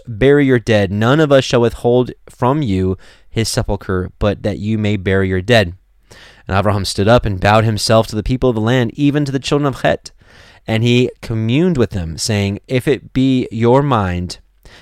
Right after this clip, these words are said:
that I should bury my dead out of my sight, hear me, and entreat for me to Ephron the son of Sohar, that he may give me the cave of Machpelah." which he has, which is in the end of his field, for as much money as it is worth,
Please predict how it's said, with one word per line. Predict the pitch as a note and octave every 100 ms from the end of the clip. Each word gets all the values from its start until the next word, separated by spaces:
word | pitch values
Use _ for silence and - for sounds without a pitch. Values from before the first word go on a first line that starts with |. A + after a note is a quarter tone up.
| _
that | G#2+
I | A2+
should | A2+ A2
bury | G2 G#2+ B2
my | B2+ B2+
dead | A#2 G#2+ -
out | G#2+ A2+
of |
my | A#2 A2
sight, | - F#2+ G#2+
hear | B2+ B2+
me, | A2+ F#2+
and | - A2
entreat | G#2 - D3 -
for | B2
me | G#2 G2 G2+
to | - -
Ephron | A#2 A#2+ C3 C3 C#3
the | A#2
son | - A2
of | G#2
Sohar, | - A#2+ - G#2+ - A#2 _ - - - -
that | - A#2+
he | D3+
may | D3+ D3+
give | B2+ D3 C3+
me | D3+
the | C3+
cave | C3 D3 C#3 C3+
of | B2+ A#2
Machpelah." | A#2+ A#2 - - C#3+ C3 D2+ - _ -
which | A2 A#2+ -
he | D3 C#3
has, | G#2 F2+ B2 - - - _
which | A2+ A#2
is | B2+
in | B2
the | B2+ -
end | A#2+ B2+
of | B2+
his | C#3
field, | - G2+ G2 A#2+ -
for | -
as | G#2+ A2
much | A#2 A#2+ -
money | A2+ G#2+ G#2 A2 -
as | G#2 G#2+
it | G#2
is | G#2 F#2+
worth, | A2 F#2+ F#2